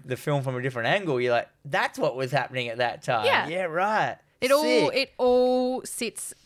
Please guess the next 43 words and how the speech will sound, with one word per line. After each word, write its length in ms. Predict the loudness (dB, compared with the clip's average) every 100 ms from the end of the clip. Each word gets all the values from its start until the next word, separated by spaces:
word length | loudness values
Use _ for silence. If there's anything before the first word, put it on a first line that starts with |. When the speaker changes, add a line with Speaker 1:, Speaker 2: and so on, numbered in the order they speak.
| _ _ -14 -10
Speaker 2:
it's 180 | -10 -2
all 380 | 0 0 -4 -6 -4
nice, 440 | 0 0 -4 -10
neat 340 | -6 -4 -4
little 240 | -6 -4 -6
package 440 | -6 -6 -6 -8
Speaker 1:
It 160 | -2 2
is. 320 | 2 0 -4 -2
Speaker 2:
of 120 | -2
a 60 | -2
perfect 460 | -2 -2 -2 -6
zombie 280 | -6 -10 -10
film. 300 | -12 -14 -14 _ _ _ _ _ _ -14
Speaker 1:
And 120 | -6
you, 60 | -6
Speaker 2:
Definitely. 360 | -6 -12 -10 -4
Speaker 1:
you 100 | 0
always, 420 | 2 0 -2 -12
is 140 | -8 -2
that, 120 | 0
was 100 | 2
that, 180 | -2 -4 _ -8
was 100 | -6
it 60 | -2
Japanese? 520 | -2 -2 -4 -6 -12 _ -16 -2
Speaker 2:
Uh, 360 | 0 2 2 -2
yeah, 160 | -4 -2
I 60 | -2
think 160 | -2
it's 100 | -6
Japanese. 560 | -6 -6 -8 -10 -12 -8
Speaker 1:
Yeah. 120 | -4
Speaker 2:
Japanese 260 | -2 -2 -4
or 60 | -6
Korean. 520 | -6 -8 -8 -10 -14 -18 _ _ -6
No, 100 | -2
it's 140 | -2 -2
Japanese. 520 | -4 -4 -20 -20 -20 _
Speaker 1:
And 260 | -10 -10 -10 -18 -20 _ -2
is 60 |
that 180 | 0 2
all? 240 | 2 0 -4 _ _ -8
Speaker 2:
Yep. 140 | -8